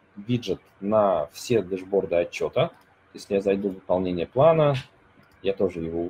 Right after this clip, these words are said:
а, вот, кстати, его здесь не вижу, сейчас объясню, почему. Если я зайду на женскую обувь, я снова вижу свой вот этот управляющий дэш.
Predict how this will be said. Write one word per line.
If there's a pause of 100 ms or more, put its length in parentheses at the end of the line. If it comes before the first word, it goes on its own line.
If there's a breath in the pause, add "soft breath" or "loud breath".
а,
вот,
кстати, (180)
его
здесь
не
вижу,
сейчас
объясню,
почему. (540)
Если
я
зайду
на
женскую
обувь, (180)
я
снова
вижу
свой
вот
этот
управляющий
дэш.